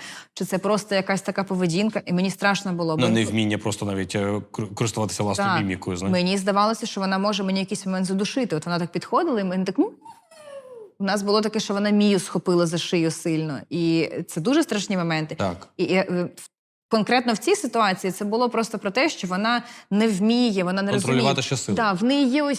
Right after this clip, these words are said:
Speaker 1: ті бажання таке її так обійняти, але вона обіймає за шию, а Мія злякалася, і ми заходимо, і там вона тримає Мію за шию, Мія ридає, на нас дивиться, ми всі перелякані, що робити. Е, але в нас завжди була поруч психолог, ми одразу до неї йшли, Ангеліна з нею в комфортних умовах працювала,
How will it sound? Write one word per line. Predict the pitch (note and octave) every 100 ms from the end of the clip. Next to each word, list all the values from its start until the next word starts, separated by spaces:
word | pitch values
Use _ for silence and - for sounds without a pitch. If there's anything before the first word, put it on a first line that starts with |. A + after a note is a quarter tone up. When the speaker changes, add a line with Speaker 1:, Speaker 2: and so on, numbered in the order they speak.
| -
Speaker 1:
ті | - C4+
бажання | A#3 B3+ A3+ C4+ C4 A#3+
таке | B3+ C4
її | B3
так | A#3+ -
обійняти, | A3+ A3+ A3+ B3+ C4+
але | G3+
вона | G3 G#3
обіймає | G#3 G#3 G#3 G3+
за | G3+
шию, | G#3 C#4 A3 E3+
а |
Мія | F3 F#3 F#3
злякалася, | F#3 F#3+ A3+ B3 G#3+ - F3+
і | E3
ми | F3
заходимо, | F3 E3 A3+ A3+ F3+
і | E3+
там | F3
вона | E3+ F3
тримає | E3 F#3 F#3 F3+
Мію | F#3 F#3
за | E3+
шию, | E3 B3 G3+
Мія | F3 F#3
ридає, | F3+ E3+ G3 G3
на | E3
нас | F3 E3
дивиться, | G3 G3+ F3+ F3
ми | F3
всі | D#3+ - F#3+ F3 E3+
перелякані, | F3+ F#3 F#3 F#3 B3 G#3 F3
що | - G3
робити. | G#3 G#3+ C4+ C4+ D3+ - - - _ _ F#3
Е, | F3+ F3 F3
але | G3 A3
в | B3+
нас | B3+
завжди | A3+ G#3 B3
була | A3+ A3
поруч | A3+ A3 G#3 -
психолог, | - G#3 - D4+ D#4 G#3
ми | G3
одразу | F3+ G3 F3 F3
до | F3+
неї | F#3 E3+
йшли, | D#3+ - D#4 D#4 A#3
Ангеліна | G3+ A#3+ G#3
з | F3+
нею | F#3+ F3
в |
комфортних | F#3+ F#3 F#3 F3 F3 F3+
умовах | F3+ E3+ D#3+
працювала, | F3 - G3+ F4 E4+